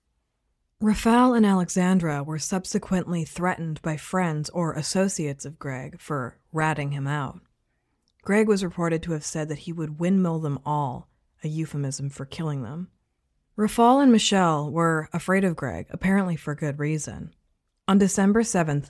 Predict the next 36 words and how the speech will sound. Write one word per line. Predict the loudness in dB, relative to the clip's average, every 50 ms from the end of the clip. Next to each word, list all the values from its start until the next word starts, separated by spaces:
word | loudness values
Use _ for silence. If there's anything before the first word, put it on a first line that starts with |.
| _ _
two | -2 0 0 2
thousand | 2 2 2 2 0 0
and | 0 0 -2
eight, | -2 -4 -4 -6 -10 -12 _ _ _ _
while | -2 0 0 0
Rafael | -2 -4 -4 -2 0 0 2 2
was | 0 0 -2
standing | -2 -2 0 0 0 0 0 -2
in | -2 -4
front | -4 -4 -4 -2
of | -2 -2
his | -4 -4
home | -4 -4 -4 -4 -4 -4
having | -6 -6 -6 -4 -4 -4
a | -6
cigarette, | -6 -6 -6 -6 -4 -4 -4 -6 -6 -8 -10 -14 _ _ _ _ _ _ _ _ _ _ _ -2
Rafael | -2 0 2 2 2 4 4
was | 4 2 2
attacked | -2 -4 -4 -4 -4 -4 -4 -6 _
by | -4 -4
a | -4 -4
balaclava-clad | -4 -2 0 2 2 2 0 -2 -4 -2 -2 -2 -2 -4 -8 -8 -6 -4 -4 -4 -2 -2
man | -2 -2 0 0 -2 -4 -4 -6
who | -8 -10
punched | -8 -6 -6 -6 -4 -4 -4
him | -4 -2
in | -2 -4
the | -6
face | -8 -8 -8 -6 -6 -6 -8 -12 -12 -10
and | -8 -8 -8
slashed | -6 -6 -6 -8 -8 -8 -10
his | -10 -10 -10
arm | -8 -8 -8 -6 -8
with | -8 -8 -8
a | -8
knife, | -6 -6 -6 -6 -6 -8 -10 -14